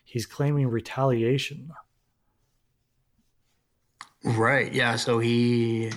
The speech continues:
Speaker 2: he's been cooperating, um, with their investigation. Um, long story short, uh, the F C A has been paying dealers to report fake sales numbers.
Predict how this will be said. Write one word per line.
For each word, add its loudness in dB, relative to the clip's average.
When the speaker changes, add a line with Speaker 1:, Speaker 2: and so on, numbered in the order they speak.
Speaker 2:
he's 0
been -4
cooperating, -2
um, -2
with 0
their 0
investigation. -2
Um, -6
long 2
story -2
short, -2
uh, -4
the -4
F -4
C -2
A -2
has -2
been -4
paying 0
dealers 0
to 2
report -2
fake -6
sales -2
numbers. -8